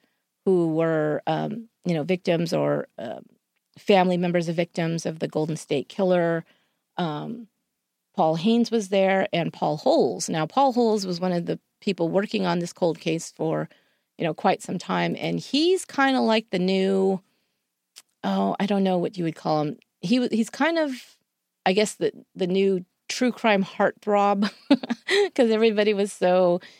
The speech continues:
enamored of Paul Holes. And he just, as he was at CrimeCon, he just started Twitter and he sent out his first tweet. So now you guys gotta go follow Paul Ho-, Paul Holes on Twitter. He's just, he's ama-, he's really nice, really nice guy, you guys.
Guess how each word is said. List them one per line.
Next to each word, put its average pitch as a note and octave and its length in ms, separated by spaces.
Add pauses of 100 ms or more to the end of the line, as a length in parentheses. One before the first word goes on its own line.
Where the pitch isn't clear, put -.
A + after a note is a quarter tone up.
(140)
enamored F3 460
of E3+ 100
Paul E3 260
Holes. F3+ 460 (400)
And E3 520
he G3 200
just, F#3 520 (120)
as G#3+ 420
he - 160
was F3 140
at - 100
CrimeCon, E3 520
he F3 120
just D#3+ 380
started D#3+ 360
Twitter E3+ 420
and D3 200
he D3+ 80
sent D#3 300
out D3+ 100
his D3 160
first - 280
tweet. D#3+ 360
So D#3+ 140
now D3+ 180
you D3+ 120
guys D3 220
gotta D3+ 200
go D3+ 100
follow D3 320
Paul D3 280
Ho-, - 180 (100)
Paul E3 220
Holes E3+ 420
on D3+ 220 (420)
Twitter. E3 320
He's E3+ 280
just, - 360
he's G#3+ 220
ama-, C#3 220
he's E3+ 280
really C#3+ 280
nice, - 360
really D3+ 200
nice C3 200
guy, B2+ 140
you C3 100
guys. - 320